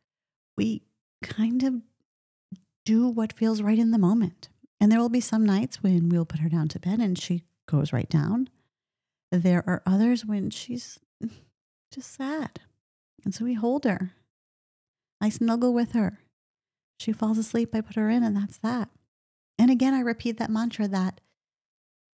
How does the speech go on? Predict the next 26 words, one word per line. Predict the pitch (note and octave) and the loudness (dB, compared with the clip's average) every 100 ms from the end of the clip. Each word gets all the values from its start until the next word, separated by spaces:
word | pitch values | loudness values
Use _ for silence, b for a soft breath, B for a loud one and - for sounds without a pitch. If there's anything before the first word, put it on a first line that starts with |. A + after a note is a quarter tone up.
| _ _ _ _ _ _ | _ _ _ _ _ _
time | - F#3 A#3+ A3+ | -6 0 2 2
goes | A#3 - | 0 -2
fast. | F3+ G#3 F3+ - - - _ - | -2 -2 -4 -10 -14 -20 _ -8
This | G3 F#3 | -4 -2
isn't | G3+ A3+ G#3+ - | -2 0 -2 0
our | F#3+ G3 F#3 | 0 2 0
forever. | G3+ F3+ F3+ F3 - - _ _ - - | -2 -2 -2 -2 -6 -14 _ _ -20 -6
So | - | 0
if | G#3+ | 0
it's | A3 | 0
gonna | - A3 | 0 0
take | G#3+ G#3+ | 2 -2
a | A3 | 0
little | G#3+ G3+ | -2 -2
bit | G#3+ | -2
longer | G3 G3 G3+ | 0 2 2
this | F#3 F#3 - | 0 -2 0
night | G3 G3 G3+ _ - | 0 0 -2 _ -10
to | F#3+ | -4
put | F#3+ | 0
her | F#3+ | 0
to | F3+ | -2
bed, | F3 F3+ G#3 F#3+ | -2 -2 -2 -6
so | - - A#3 | -10 -6 -4
be | A3+ B3 | -2 -2
it. | E3+ | -4